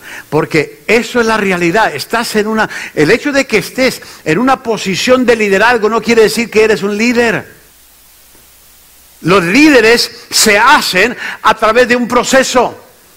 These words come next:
a través del desempeño, de aprender, de mejorar.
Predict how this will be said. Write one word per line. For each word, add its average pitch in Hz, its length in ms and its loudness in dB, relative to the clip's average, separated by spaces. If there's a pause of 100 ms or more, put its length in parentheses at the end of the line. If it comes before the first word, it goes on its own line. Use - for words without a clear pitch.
(180)
a 214 120 2
través 226 340 2
del 226 180 0
desempeño, 220 720 2
de 202 80 2
aprender, 202 800 2 (140)
de 190 180 2
mejorar. 208 520 2